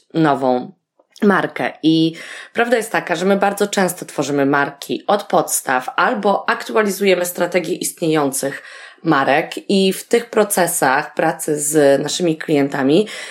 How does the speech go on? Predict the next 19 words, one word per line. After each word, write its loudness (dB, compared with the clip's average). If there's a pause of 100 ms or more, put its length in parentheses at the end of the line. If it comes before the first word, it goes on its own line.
(160)
widzę 2 (120)
kilka 0
powtarzających 0
się -2
błędów, -2
o -2
których 0
na 0
pewno 0
chciałabym 0
dzisiaj -2
powiedzieć. -2
I 4 (800)
od 2
razu 0
muszę -4
się -4
wytłumaczyć, -4
<laughs> -2